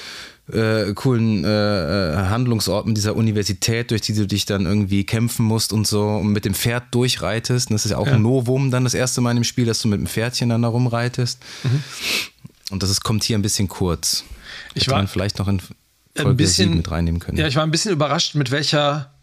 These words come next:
Speaker 2: äh, Sorglosigkeit <laughs> die in dieses Gebäude da reinreiten.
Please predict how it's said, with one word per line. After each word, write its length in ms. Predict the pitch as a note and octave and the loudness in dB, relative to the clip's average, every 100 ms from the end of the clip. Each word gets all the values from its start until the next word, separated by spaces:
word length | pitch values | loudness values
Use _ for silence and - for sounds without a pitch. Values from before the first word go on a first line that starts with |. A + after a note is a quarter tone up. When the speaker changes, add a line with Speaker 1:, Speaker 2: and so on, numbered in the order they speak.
| _ _ _ _ _ _ _ - | _ _ _ _ _ _ _ -2
Speaker 2:
äh, 440 | C3 C3 B2+ C3 B2 - _ _ _ _ _ _ _ _ _ - | 2 2 2 2 0 -4 _ _ _ _ _ _ _ _ _ -2
Sorglosigkeit 1120 | B2+ F3+ G#3 D#3 D3+ C3+ - C#3 B2 - - D#3+ | 2 2 2 2 2 0 0 0 0 -2 -2 0
<laughs> 120 | D#3+ C#3 | 0 2
die 120 | D3+ | 2
in 200 | D#3 C#3+ | 2 2
dieses 300 | C#3 C#3 - | 2 0 -2
Gebäude 440 | C3 A#2+ D#3 F3+ | -2 0 0 2
da 120 | C3 A#2 | 0 0
reinreiten. 760 | A#2 A#2+ A2+ A#2+ A2+ B2+ A#2 | 0 0 -2 -2 -2 -2 -2